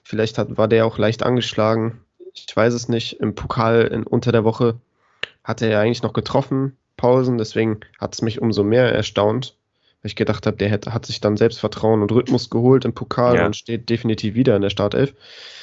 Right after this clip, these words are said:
Speaker 1: Ähm, ja.
Speaker 2: Und ich sag mal so, er hat jetzt nicht schlechter performt als, äh, ich sag mal, alle anderen da in der Offensive, ne? Auch der, also der Schnitt bei allen liegt so bei vier, Liga Insider. Ähm,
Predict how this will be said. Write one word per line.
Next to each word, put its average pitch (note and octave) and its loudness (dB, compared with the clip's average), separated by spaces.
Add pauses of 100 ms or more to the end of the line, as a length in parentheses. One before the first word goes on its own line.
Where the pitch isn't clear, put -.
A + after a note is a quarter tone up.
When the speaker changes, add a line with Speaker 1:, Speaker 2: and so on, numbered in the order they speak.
(640)
Speaker 1:
Ähm, A2+ 2 (760)
ja. A2+ 2 (1600)
Speaker 2:
Und G#2 -4
ich G2+ 0
sag A#2 4
mal A2 2
so, A2+ 0
er - -4
hat G2+ -6
jetzt G#2+ -10
nicht A#2 -10
schlechter G#2+ -6
performt G#2+ -6
als, - -8 (140)
äh, - -8
ich F#2+ -8
sag G2 -6
mal, F#2+ 2
alle F2+ 0
anderen F2 0
da D#2 -2
in D2+ -8
der C#2 -4
Offensive, C#2 -12
ne? F2+ -8
Auch F2+ -6
der, E2 0
also D2+ -2
der D2+ -2
Schnitt - -4 (320)
bei F2+ 2
allen F#2 2
liegt F2+ -4
so F2+ -6
bei D#2 0
vier, A2+ -2 (280)
Liga G2 -6
Insider. G#2 -4 (600)
Ähm, D#2+ -2